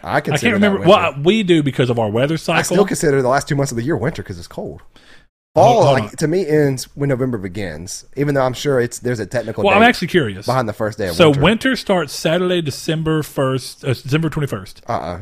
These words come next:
Speaker 1: you can't tell me that. I'm
Speaker 2: It's,
Speaker 1: sure,
Speaker 2: we
Speaker 1: uh,
Speaker 2: live
Speaker 1: that's
Speaker 2: in a
Speaker 1: what the
Speaker 2: weird
Speaker 1: pilgrims
Speaker 2: place.
Speaker 1: think, but yeah, I don't think that.
Speaker 2: Yeah. <laughs> Okay, and one more question from this one before we scroll up to the next.
Speaker 1: Sure.
Speaker 2: Matthew Green, another patron, says,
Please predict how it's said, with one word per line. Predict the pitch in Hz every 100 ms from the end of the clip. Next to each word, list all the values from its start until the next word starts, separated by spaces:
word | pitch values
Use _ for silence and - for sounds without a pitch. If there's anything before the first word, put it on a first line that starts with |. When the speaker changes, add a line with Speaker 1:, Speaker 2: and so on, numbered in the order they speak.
| 95
Speaker 1:
you | -
can't | 107
tell | 101
me | 80
that. | 76 85 - - _ _ 127
I'm |
Speaker 2:
It's, | 165
Speaker 1:
sure, | 147 131 147
Speaker 2:
we | 156
Speaker 1:
uh, | 156
Speaker 2:
live | 160
Speaker 1:
that's | 190
Speaker 2:
in |
a | 139
Speaker 1:
what |
the | 135
Speaker 2:
weird | 123
Speaker 1:
pilgrims | 190 151 139
Speaker 2:
place. | 135 120
Speaker 1:
think, | 104
but | 117
yeah, | 135 104 117
I | 131
don't | 131
think | 123 123 -
that. | 135 127 151 - -
Speaker 2:
Yeah. | 311 - - 254 254 233
<laughs> | -
Okay, | 151 131 101 - -
and | 156 143 139 139
one | 160
more | 170 156
question | 160 156 139
from | 127
this | 135 135
one | 131
before | 120 123
we | 117
scroll | - 127
up |
to | 117
the | 131
next. | 156 - - -
Speaker 1:
Sure. | - 151
Speaker 2:
Matthew | 170 165 175
Green, | 156 185 190
another | 143 160 214
patron, | 185 190 185
says, | 220 220 202